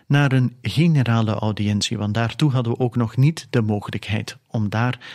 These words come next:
te blijven bij stilstaan. Zoals u weet heeft, eh, Paus Franciscus in, eh, de afgelopen weken een catechese-reeks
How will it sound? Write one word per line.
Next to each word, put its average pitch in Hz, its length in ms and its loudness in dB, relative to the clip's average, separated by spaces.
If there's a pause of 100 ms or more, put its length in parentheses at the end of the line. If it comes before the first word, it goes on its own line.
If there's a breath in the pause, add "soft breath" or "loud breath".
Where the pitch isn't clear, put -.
(200 loud breath)
te 135 100 0
blijven 113 460 0 (120)
bij 107 220 -2
stilstaan. 98 580 -6
Zoals 104 220 -2
u 117 80 0
weet 139 300 0 (400 loud breath)
heeft, - 320 -2
eh, 127 80 2 (120)
Paus 120 360 0
Franciscus 123 840 -2 (480 loud breath)
in, 117 300 2
eh, 110 140 2
de 104 120 -2
afgelopen 117 840 -2 (160)
weken 143 600 -2 (420 loud breath)
een 139 320 4
catechese-reeks 143 960 2